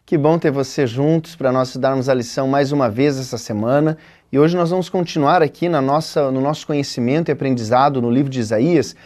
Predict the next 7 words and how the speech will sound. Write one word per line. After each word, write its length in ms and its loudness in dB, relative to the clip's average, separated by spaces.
e 80 0
vamos 280 0
estudar 400 0
sobre 300 -2
o 40 0
Messias 760 -2
persa. 640 0